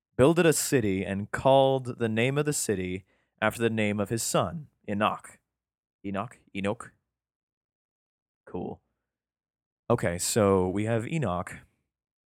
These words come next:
the son, and he built a city. So we go from assumingly, like, gardening tools,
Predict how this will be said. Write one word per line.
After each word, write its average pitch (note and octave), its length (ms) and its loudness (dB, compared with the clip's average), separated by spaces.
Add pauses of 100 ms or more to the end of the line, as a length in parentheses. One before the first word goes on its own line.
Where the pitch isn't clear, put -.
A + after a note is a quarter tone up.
(800)
the G2+ 100 -6
son, F2+ 560 -2
and G#2 100 -6
he G2+ 60 -2
built C3 320 -2
a A#2+ 60 -2
city. G#2 460 -6 (1000)
So F3 140 0
we E3 100 0
go G#3 180 2
from A#2 600 0 (220)
assumingly, A2+ 720 -2
like, F#2+ 420 -6 (600)
gardening B2+ 500 2
tools, F#2 680 -4